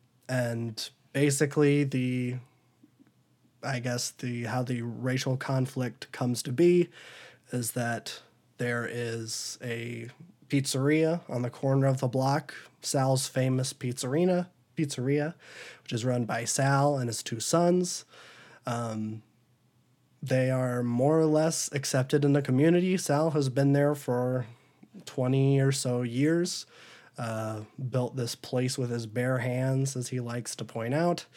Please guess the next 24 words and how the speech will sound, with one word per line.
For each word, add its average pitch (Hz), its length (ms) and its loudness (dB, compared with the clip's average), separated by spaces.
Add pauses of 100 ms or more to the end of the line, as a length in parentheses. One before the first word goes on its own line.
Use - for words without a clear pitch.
(480)
Um, 113 720 -6
one 143 180 4
of 165 140 4
his 151 240 2
sons, 143 920 2
I 135 60 -4
think 120 140 -4
his 127 140 -4
name 127 160 0
is 113 140 -4
Vito, 139 640 0 (580)
is 123 720 -4 (320)
friends 135 460 2
with 135 120 0
our 123 120 0
main 127 300 0
character, 120 520 -4
Mookie, 143 560 2 (100)
who's 113 140 -4
played 127 280 -4
by 127 140 -2
Spike 120 440 -6
Lee, 214 320 0 (520)
and 120 560 -6